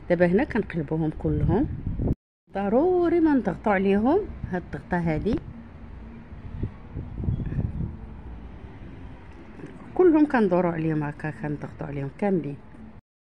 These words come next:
هنا الشريحه ديالنا هي واجده.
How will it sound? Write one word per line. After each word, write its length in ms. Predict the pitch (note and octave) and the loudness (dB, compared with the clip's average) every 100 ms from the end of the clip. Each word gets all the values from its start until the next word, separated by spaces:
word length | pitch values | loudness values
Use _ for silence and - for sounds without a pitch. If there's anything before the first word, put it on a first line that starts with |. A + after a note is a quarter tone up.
| _ _ - - - - - | _ _ -20 -20 -20 -20 -8
هنا 220 | F#3 A3+ | 0 2
الشريحه 520 | G4+ G4+ D4+ D4 - | 2 0 -2 -2 0
ديالنا 640 | B3 A#3 A3 A3+ D4 F4 A#3+ | -2 2 0 2 0 0 0
هي 200 | G#3+ D#4 | 2 2
واجده. 480 | C4 F3 C3+ C#3 | 2 0 -2 -6